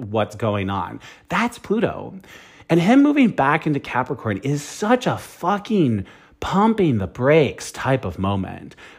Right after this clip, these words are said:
Very deflating, very, like, getting the wind knocked out of you. And it can also be a super confusing time while he's transitioning from one sign to another.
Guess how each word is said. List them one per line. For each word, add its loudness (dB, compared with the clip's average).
Very 4
deflating, -4
very, 4
like, 0
getting 6
the 0
wind 0
knocked -2
out -2
of -12
you. -12
And 8
it 8
can 2
also 4
be 2
a 4
super 4
confusing 0
time 0
while -2
he's -2
transitioning -2
from -6
one 0
sign -4
to -8
another. 2